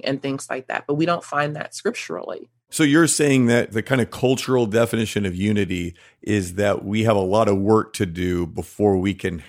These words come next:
Speaker 2: have it. And I get that you're getting ready to say, "No, the Bible says what? That we already have it in Jesus?"
Speaker 1: Well,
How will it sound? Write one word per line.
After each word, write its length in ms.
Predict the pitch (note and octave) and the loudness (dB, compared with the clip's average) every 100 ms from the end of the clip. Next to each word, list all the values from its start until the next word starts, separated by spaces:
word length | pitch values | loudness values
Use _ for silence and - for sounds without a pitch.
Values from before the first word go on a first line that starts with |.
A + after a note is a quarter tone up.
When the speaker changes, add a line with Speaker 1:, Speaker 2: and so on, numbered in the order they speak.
| - | -4
Speaker 2:
have 260 | G#2 E2 | -2 -2
it. 240 | D2 - _ - | -6 -14 _ -6
And 160 | G#2 | 0
I 80 | G#2 | 0
get 240 | F2+ A#2+ | 2 0
that 160 | A#2 E2+ | 0 -2
you're 240 | F2+ A2+ | 0 0
getting 320 | G2+ - A2 G#2 | 0 -2 0 2
ready 200 | G2 F#2+ | 0 0
to 100 | F2+ | -4
say, 260 | - G2+ | -2 0
"No, 440 | F#2+ G#2+ G#2 G2 - - - _ - | 2 4 4 2 -2 -20 -20 _ -10
the 200 | - G2 | -2 2
Bible 360 | A2 A#2+ A#2 | 4 4 2
says 520 | G#2+ - G2+ G2 F2+ | 0 0 0 0 -4
what? 340 | - F#2+ F2 - | -4 0 0 0
That 80 | D#2+ | 0
we 140 | G2 | 4
already 240 | G#2+ G#2+ | 4 2
have 340 | F2+ G2 G#2 A2 | -2 2 2 4
it 220 | B2 - | 4 2
in 280 | G#2 G#2+ F#2+ | 0 2 0
Jesus?" 600 | F#2+ B2 D#3 G3+ - - _ _ _ _ - | 0 -2 0 -4 -6 -12 _ _ _ _ 2
Speaker 1:
Well, 600 | G#3+ G3+ F#3+ F#3 - | 4 6 6 4 0